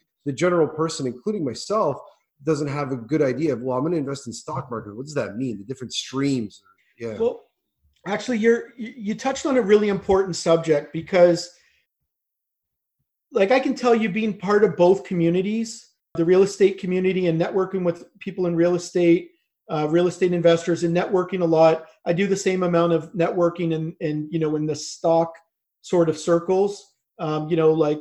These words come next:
Speaker 2: there's, we have technical analysis circles where we look at charts, and we have circles, you know, where people just are traders. It's, it's a super confusing area. And I think that that's why I've seen a lot more success with investors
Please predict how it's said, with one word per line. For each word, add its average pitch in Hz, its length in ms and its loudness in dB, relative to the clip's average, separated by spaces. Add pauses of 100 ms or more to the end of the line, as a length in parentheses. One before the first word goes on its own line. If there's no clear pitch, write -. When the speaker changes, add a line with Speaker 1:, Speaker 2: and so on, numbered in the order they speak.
Speaker 2:
there's, 156 340 -2
we 165 120 4
have 160 180 4
technical 175 480 -4
analysis 165 560 0
circles 170 500 0 (240)
where 165 140 4
we 160 120 4
look 170 220 4
at 151 180 -6
charts, - 760 0 (240)
and 160 120 -4
we 165 80 4
have 160 160 6
circles, 170 440 0
you 170 60 -2
know, 160 120 2
where 160 100 2
people 170 320 0
just 170 260 -4
are 151 80 0
traders. 170 720 2 (480)
It's, 226 240 2
it's 285 220 -4
a 339 80 0
super 247 480 -2
confusing 196 1000 -4
area. 185 500 4
And 175 140 -2
I 170 60 2
think 226 380 -6
that 202 260 0 (400)
that's 185 400 2
why 180 540 6 (420)
I've 196 180 4
seen 247 200 0
a 233 40 4
lot 202 280 4
more 190 160 4
success - 600 -2
with 180 200 -2
investors 170 920 -2